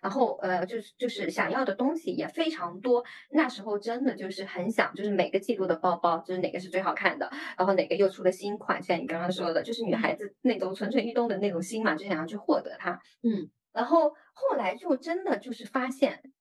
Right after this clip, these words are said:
Speaker 1: 就是你获得了，你，你这个快乐就消失了。
Speaker 2: 嗯。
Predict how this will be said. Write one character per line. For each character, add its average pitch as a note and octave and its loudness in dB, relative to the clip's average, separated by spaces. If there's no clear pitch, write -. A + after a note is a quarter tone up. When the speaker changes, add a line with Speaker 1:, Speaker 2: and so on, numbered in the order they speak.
Speaker 1:
就 D#4+ -4
是 D#4+ 4
你 F3+ 0
获 - 2
得 - -10
了， - -4
你， G3+ -6
你 G3+ -2
这 E4 -6
个 A3+ 4
快 A#3 -2
乐 G#3 0
就 G#3+ -6
消 B3 -2
失 A#3+ -6
了。 - -2
Speaker 2:
嗯。 A3+ 2